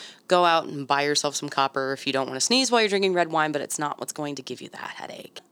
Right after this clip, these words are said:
Um, so <laughs> if you wanna avoid a red wine headache, um, you should pop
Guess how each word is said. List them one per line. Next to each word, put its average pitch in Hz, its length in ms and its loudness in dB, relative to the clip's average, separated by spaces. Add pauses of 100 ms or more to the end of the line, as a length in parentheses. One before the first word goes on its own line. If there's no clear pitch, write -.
(560)
Um, 247 320 6
so 294 480 4 (100)
<laughs> - 140 -8
if - 1200 -2
you 269 120 6
wanna 277 180 6
avoid 226 320 4
a 226 40 4
red 196 200 4
wine 190 200 4
headache, 160 600 0
um, 139 460 2
you 123 160 -4
should 156 360 0 (120)
pop 156 340 2